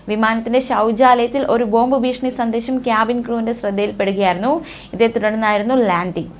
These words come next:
ഭീഷണി വ്യാജമാണെന്ന് വ്യക്തമായാൽ യാത്ര തുടരുമെന്നതടക്കമുള്ള കാര്യങ്ങൾ വിസ്താര അറിയിച്ചിരുന്നു. അതേസമയം ഈ വിമാനങ്ങൾക്ക് നേരെ, ഏഹ്, ബോംബ് ഭീഷണി, അത് പിന്നീട് വ്യാജമാണെന്ന് കണ്ടെത്തുക എന്ന ഈ പ്രവണത വർദ്ധിച്ചുകൊണ്ടിരിക്കുകയാണ്.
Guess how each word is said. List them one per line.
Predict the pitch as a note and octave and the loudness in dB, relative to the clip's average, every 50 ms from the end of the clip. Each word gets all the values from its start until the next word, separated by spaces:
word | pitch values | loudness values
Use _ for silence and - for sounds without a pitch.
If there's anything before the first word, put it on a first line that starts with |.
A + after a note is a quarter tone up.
| - | -6
ഭീഷണി | G#3+ G#3+ G#3+ - B3 B3 | -6 -6 -4 -4 -4 -2
വ്യാജമാണെന്ന് | A#3+ A#3+ A3+ G#3+ A3 A#3+ B3 A#3+ D4+ D4 C#4+ C4+ C4 C4+ C4+ | 0 0 2 2 2 0 0 0 0 0 2 2 2 2 2
വ്യക്തമായാൽ | B3+ B3 A#3+ B3+ - C4+ C4+ C4 B3+ B3+ C4 B3+ A#3+ | 2 0 -2 -2 -2 0 0 2 2 2 2 2 2
യാത്ര | A#3+ A3+ A3+ A3+ - A#3+ A#3+ | 2 0 0 0 -2 -4 -4
തുടരുമെന്നതടക്കമുള്ള | A#3 B3 A3+ A3 A3+ A3+ A3+ A3+ A3 A3 A3 G#3+ G#3 G3 G3+ G3 - A3+ A3 G#3+ G#3+ G#3+ | -2 -2 -2 0 0 0 0 -2 -2 -2 -2 -2 -2 -2 -2 -4 -6 -6 -4 -2 -2 -2
കാര്യങ്ങൾ | G3+ G3 F#3+ F#3+ G3 G3+ G3 G3 - - - - - - | -2 -2 -2 -2 -2 -2 -4 -4 -8 -14 -16 -16 -10 -10
വിസ്താര | G3 G3 - G#3 F#3 G3 A#3 | -8 -2 0 2 2 2 2
അറിയിച്ചിരുന്നു. | A#3 G#3+ G3+ F3+ F3 F3 - - D#2 D#2+ - - - - - - - - - - - - - | 0 0 0 -2 -4 -6 -8 -10 -10 -12 -14 -16 -20 -20 -20 -20 -20 -20 -20 -20 -14 -8 0
അതേസമയം | G3+ A3+ A#3 A3+ A#3+ A3+ A3+ B3 C4+ D#4+ - - - - - - - | 2 2 2 2 2 0 0 -2 -2 -4 -6 -10 -18 -20 -12 -4 0
ഈ | C4+ C4+ | 0 2
വിമാനങ്ങൾക്ക് | B3+ C4+ C4+ C#4 D4+ D#4 D#4+ E4 E4 D#4 D#4 D#4 D4+ D4+ C#4+ B3+ | 4 4 4 4 2 2 2 2 0 0 -2 -2 -2 -2 -2 0
നേരെ, | A#3+ A#3 A3+ A#3+ B3 B3 - B3 - | 0 0 0 2 2 0 0 -2 -6
ഏഹ്, | F#3 | -4
ബോംബ് | G3 G3+ G3 G#3 G#3+ A3+ A#3+ A#3+ | -2 -2 0 0 2 2 2 2
ഭീഷണി, | G#3 A3 G#3 G#3 - G#3 G3+ G3+ - - | 2 0 -4 -4 -6 -6 -6 -6 -4 -2
അത് | - G#3 A#3 | -2 -2 -2
പിന്നീട് | A#3 A#3 A3 A3 A3+ A#3 | -2 -2 -2 0 -2 -2
വ്യാജമാണെന്ന് | A3 G3+ G#3+ G3 F#3+ G3+ A3 - B3+ A#3 A#3 A3+ G#3+ G#3+ G#3+ | -2 0 0 0 0 -2 -2 -2 -2 -2 -2 -2 -2 -4 -4
കണ്ടെത്തുക | G#3+ G3 F#3 F#3 F#3+ F#3 F#3+ G3+ F#3+ F#3+ F3+ - - | -4 -2 -2 -2 -4 -4 -4 -2 -2 0 -2 -2 -2
എന്ന | - A3 A#3 B3 B3+ | -4 -2 -2 -2 -2
ഈ | A#3+ A3 A3 | -2 -2 -4
പ്രവണത | G#3+ G#3+ G#3 G3 F#3+ F#3+ G3+ G#3 G3 | -4 -4 -4 -4 -2 -2 -4 -4 -2
വർദ്ധിച്ചുകൊണ്ടിരിക്കുകയാണ്. | G3+ G#3 G3+ F#3 F3+ F#3 F3+ G#3+ G3 - A3+ G3 F3+ E3+ E3 E3 D#3+ E3 F3 F3 D#3+ C#3+ A#2+ D3+ C3+ | -2 -2 0 0 -2 -2 -2 -4 -4 -4 -4 -4 -2 -2 -2 -2 -2 -2 -4 -4 -4 -4 -6 -8 -8